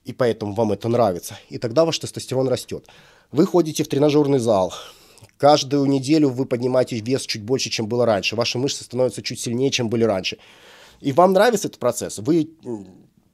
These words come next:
преодолеваете сопротивление железа. Вы, вам нравится этот процесс, потому что вы становитесь лучше, и это поднимает ваш тестостерон.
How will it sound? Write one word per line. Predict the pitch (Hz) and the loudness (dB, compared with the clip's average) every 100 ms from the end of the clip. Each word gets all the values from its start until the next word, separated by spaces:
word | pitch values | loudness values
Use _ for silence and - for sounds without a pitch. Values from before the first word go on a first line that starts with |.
| _ _ - | _ _ 2
преодолеваете | 165 160 180 165 180 180 151 | 4 6 4 6 6 4 2
сопротивление | 143 139 - 135 156 147 | -2 -2 -2 2 6 6
железа. | 127 135 143 107 92 101 | 6 2 2 0 0 -2
Вы, | 113 143 - - - | 2 0 0 -6 2
вам | 135 147 | 4 6
нравится | 165 170 - | 6 6 4
этот | 147 135 | 0 2
процесс, | 156 190 180 | 2 2 -2
потому | 143 147 | -2 -2
что | 156 147 | 0 -2
вы | 147 | -2
становитесь | 139 143 139 - - | 0 0 0 -4 -6
лучше, | 113 107 - 175 196 _ _ - | -4 -4 -4 -6 -6 _ _ -6
и | 127 | -4
это | 127 | -2
поднимает | 156 139 127 117 123 | -4 -2 0 0 -2
ваш | 120 | -6
тестостерон. | 120 - 117 117 104 78 | -6 -8 -8 -4 -4 -6